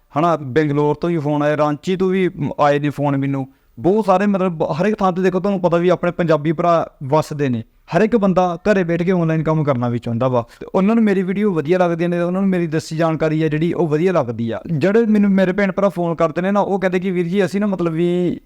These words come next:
ਆਪਣਾ ਮਤਲਬ ਵੀ ਜਿਹੜੀ ਵਰਕਸ਼ਾਪ ਅਸੀਂ ਆਫਲਾਈਨ ਵਰਕਸ਼ਾਪ ਤਾਂ ਅਸੀਂ ਨਹੀਂ ਲਗਾ ਸਕਦੇ ਹੈਗੇ ਪਟਿਆਲੇ ਜਾਂ ਜਲੰਧਰ ਦੇ ਵਿੱਚ ਆ ਕੇ,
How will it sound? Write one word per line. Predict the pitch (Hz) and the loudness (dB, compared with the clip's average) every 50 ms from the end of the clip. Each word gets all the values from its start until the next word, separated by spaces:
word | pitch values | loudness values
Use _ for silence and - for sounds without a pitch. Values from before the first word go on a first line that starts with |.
| _ _ - | _ _ -2
ਆਪਣਾ | 165 160 151 - 180 175 175 | -2 -2 0 0 0 2 2
ਮਤਲਬ | 175 170 156 160 165 | 2 2 0 0 0
ਵੀ | 160 156 | 0 0
ਜਿਹੜੀ | 156 156 185 180 | 0 2 2 2
ਵਰਕਸ਼ਾਪ | 147 156 151 165 147 - 175 160 147 160 | 2 2 0 0 0 -2 -2 0 0 -2
ਅਸੀਂ | 143 160 165 160 120 - - - | -2 0 -2 -2 -2 -4 -6 -4
ਆਫਲਾਈਨ | 156 160 151 156 160 160 156 156 151 | -4 -4 -2 0 0 0 0 0 0
ਵਰਕਸ਼ਾਪ | 139 151 156 151 180 165 139 | 0 -2 -2 0 -2 -2 0
ਤਾਂ | 143 160 | 0 0
ਅਸੀਂ | 151 156 160 | 0 0 0
ਨਹੀਂ | 139 131 135 | 0 0 0
ਲਗਾ | 156 151 151 147 | 0 0 0 0
ਸਕਦੇ | 139 - 135 135 131 131 | 0 0 -2 -2 -2 -2
ਹੈਗੇ | 131 139 156 156 | -2 -2 -2 -2
ਪਟਿਆਲੇ | - 147 131 139 131 131 139 139 131 | -2 0 0 2 2 2 0 -2 0
ਜਾਂ | 135 139 139 135 - _ _ _ _ - 127 | 0 -2 -2 -4 -6 _ _ _ _ -6 -2
ਜਲੰਧਰ | 120 143 135 135 135 135 151 151 | 0 0 0 0 0 0 0 -2
ਦੇ | 156 160 | 0 0
ਵਿੱਚ | 156 156 131 147 | 0 0 0 0
ਆ | 139 139 | 0 2
ਕੇ, | 143 175 | 2 0